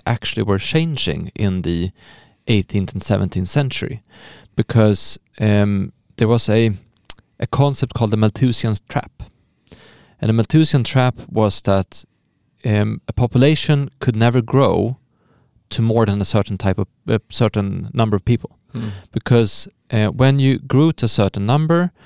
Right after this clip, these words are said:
Speaker 1: uh, the f-, the resources were finite, so they would end. Like, there w-, wouldn't be enough food for, for everyone. So then a big part of the po-, population would starve,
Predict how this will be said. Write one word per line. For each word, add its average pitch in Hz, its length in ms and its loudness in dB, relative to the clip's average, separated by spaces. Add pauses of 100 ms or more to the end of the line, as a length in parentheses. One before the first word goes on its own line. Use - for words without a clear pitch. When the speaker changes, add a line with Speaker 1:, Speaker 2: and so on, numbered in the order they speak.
(480)
Speaker 1:
uh, 98 220 4
the 113 100 -2
f-, - 180 -6
the 110 300 2 (360)
resources 123 640 2
were 113 80 4
finite, 120 520 -2
so - 140 -4
they - 100 4
would 113 160 -2
end. 98 320 0
Like, 101 180 -2
there 98 100 0
w-, 110 140 2
wouldn't 113 220 -2
be 113 60 4
enough 98 180 0
food 156 280 0
for, - 200 -2
for 110 100 -2
everyone. 101 420 0 (420)
So - 160 -2
then 135 420 2 (220)
a 110 240 4 (500)
big 147 200 0
part 120 200 0
of 101 80 0
the 98 80 -2
po-, 104 140 -4
population 107 480 0
would - 100 -6
starve, 180 440 -2